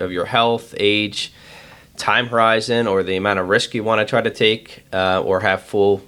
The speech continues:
access to the money versus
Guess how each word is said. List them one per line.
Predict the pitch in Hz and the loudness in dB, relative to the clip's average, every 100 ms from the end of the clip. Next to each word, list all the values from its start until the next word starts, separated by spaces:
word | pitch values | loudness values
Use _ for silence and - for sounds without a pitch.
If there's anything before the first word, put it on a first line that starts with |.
| - | -2
access | 104 101 - 104 98 | -2 -2 0 0 0
to | - - 101 | -6 -4 -4
the | 98 110 | -4 -4
money | 101 123 190 - - - | 0 0 -2 -6 -20 -8
versus | 107 120 - 117 107 110 - | -2 -2 -2 -4 -4 -6 -16